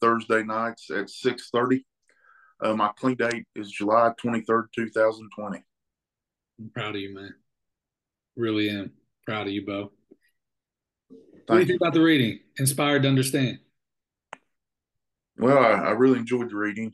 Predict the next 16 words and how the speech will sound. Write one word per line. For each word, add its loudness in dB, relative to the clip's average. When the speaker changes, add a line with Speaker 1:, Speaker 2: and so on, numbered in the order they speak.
Speaker 1:
and, 0
uh, 0
you 2
know, 8
it, 2
it -14
kinda 2
reminds 0
me -2
of, -6
um, -4
it 0
reminds 0
me 6
of, -2
uh, -2